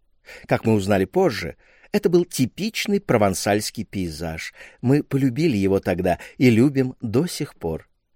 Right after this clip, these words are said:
Время от времени пустые поля сменялись деревнями с башенкой церкви,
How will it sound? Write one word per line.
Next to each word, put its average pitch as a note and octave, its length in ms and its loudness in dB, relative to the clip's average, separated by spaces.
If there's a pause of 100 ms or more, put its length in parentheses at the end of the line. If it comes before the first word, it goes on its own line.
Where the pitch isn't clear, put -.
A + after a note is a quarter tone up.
(800)
Время B2+ 380 4
от A#2 100 -2
времени C3 480 2
пустые C3 480 2
поля D#3 340 2
сменялись C3+ 580 2
деревнями B2 600 2
с B2+ 100 -6
башенкой A#2+ 560 0
церкви, A2 580 0